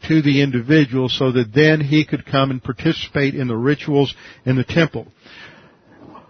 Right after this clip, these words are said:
On the personal side, if you con-, committed personal sin, or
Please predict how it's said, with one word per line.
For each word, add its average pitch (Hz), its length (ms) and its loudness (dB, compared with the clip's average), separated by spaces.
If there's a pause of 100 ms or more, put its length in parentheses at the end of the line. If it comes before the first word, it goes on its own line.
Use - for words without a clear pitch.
(140)
On 151 140 2
the 147 60 2
personal 208 540 0
side, 139 440 2
if 156 140 0
you 185 140 -2
con-, 143 420 -8 (160)
committed 143 460 2
personal 196 560 0
sin, 139 580 -2 (200)
or 139 480 4